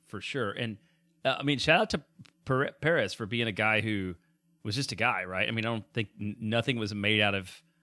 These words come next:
his signing or anything, and he, he looked pretty good in this match for,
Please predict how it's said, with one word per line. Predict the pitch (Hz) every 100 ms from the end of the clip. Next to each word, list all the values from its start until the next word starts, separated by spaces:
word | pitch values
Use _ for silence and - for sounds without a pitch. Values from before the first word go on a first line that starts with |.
| _ _ _ -
his | 110
signing | - 123 120 104
or | 101
anything, | 98 95 104 101 95
and | 92 - _ -
he, | 104 135 208 -
he | 120 180
looked | 269 -
pretty | 147 107
good | 147 135
in |
this | 98 101 104
match | 131 104 - -
for, | 113 101